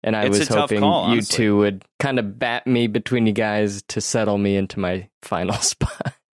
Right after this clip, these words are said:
Speaker 2: I wanna start off talking about stakes because we got a lot of comments after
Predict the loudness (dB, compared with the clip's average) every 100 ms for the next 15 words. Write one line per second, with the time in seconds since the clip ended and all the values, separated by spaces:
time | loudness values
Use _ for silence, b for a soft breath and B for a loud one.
0 | -4 0 0 -2 -2 0 2 0 0 -2
1 | -4 -2 -4 -2 -2 -6 -12 -10 -4 -2
2 | -4 -8 -12 -10 -8 -4 -4 -4 -8 -14
3 | _ _ _ -6 -4 -2 0 0 0 0
4 | -2 -2 0 0 0 0 -2 -6 -8 _
5 | _ _ -6 -4 -2 0 2 2 2 -2